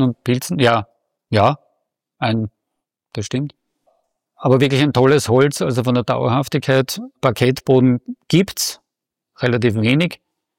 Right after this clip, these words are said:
Speaker 2: Ein Riesenvorteil, Robinie hat fast keinen Splint. Also die hat ganz wenige Millimeter Splint nur. Und wenn man den bearbeitetes Holz rausschneidet, dann bleibt eigentlich kaum was über. Also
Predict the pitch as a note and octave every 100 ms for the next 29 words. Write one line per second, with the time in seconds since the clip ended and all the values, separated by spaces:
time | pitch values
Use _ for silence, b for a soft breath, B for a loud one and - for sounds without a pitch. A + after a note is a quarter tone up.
0 | _ - B2+ B2+ D3+ D3 D#3+ - C3 -
1 | C#3+ C3+ B2+ A#2+ C3 C3 C3 B2+ - G#2
2 | - - B2 A2+ A2 - G#2 G2+ - _
3 | _ _ - A2 A#2 A2+ G2+ A2+ - B3+
4 | D4+ _ _ _ A#2+ B2+ B2 C3 B2+ B2
5 | A2+ A2 G#2+ G2 - G#2+ G2 F#2 _ _
6 | - - G#2+ G#2+ G2+ G#2 G#2+ A2 G#2+ A#2+
7 | B2 B2 A2 B2+ G#2 A2+ C3+ - - B2
8 | - - A2+ B2 B2 A#2+ A2+ B2 A2 G#2+
9 | A2+ G2+ A#2+ G#2+ - G2+ G2 G2+ - F#2+
10 | G2 C3+ G2+ A2